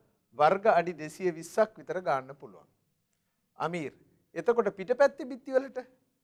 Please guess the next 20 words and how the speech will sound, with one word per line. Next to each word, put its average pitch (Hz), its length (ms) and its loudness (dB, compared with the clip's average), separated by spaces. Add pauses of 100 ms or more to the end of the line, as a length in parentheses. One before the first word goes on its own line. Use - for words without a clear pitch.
(1040)
වෙළඳ 190 260 -2
සේවක 139 400 -8
කියනවා, 110 460 -16 (500)
අව්වට 175 600 2
වැස්සට 160 480 -2 (100)
දෙකටම 196 480 -2
ඔරොත්තු 175 520 -4
දෙන 165 240 -8
තීන්ත 160 380 -18
නේද? 123 280 -14 (580)
අව්වට 156 540 -2
වැස්සට 175 540 -2
දෙකටම. 165 480 -6 (420)
අව්වට 170 440 0
කියන්නේ 170 440 -2 (460)
වෙයිලක, 165 500 -4 (120)
වැස්සට 160 420 -2
කියන්නේ 180 260 -6
මලේකි. 165 520 -2 (1900)
රවි, 160 260 2